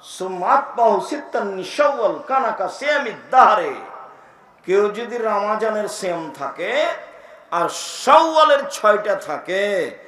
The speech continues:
তাহলে সে সারা বছরের সিয়াম থাকলো। এই যে ছয়টা শুরু করতেন জুমার দিন থেকে,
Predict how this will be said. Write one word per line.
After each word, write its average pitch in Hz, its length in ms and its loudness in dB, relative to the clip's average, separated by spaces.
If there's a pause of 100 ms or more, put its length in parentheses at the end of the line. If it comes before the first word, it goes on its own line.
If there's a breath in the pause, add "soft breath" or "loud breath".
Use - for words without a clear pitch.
(320 loud breath)
তাহলে 160 340 -2
সে 190 200 -8
সারা 147 520 -8
বছরের 147 440 -10
সিয়াম 120 440 -14
থাকলো। 95 360 -20 (1700)
এই 143 60 -16
যে 156 180 -12
ছয়টা 165 340 -6
শুরু 170 280 -10
করতেন - 480 -14 (220)
জুমার 147 360 -8
দিন 147 220 -8
থেকে, 147 280 -12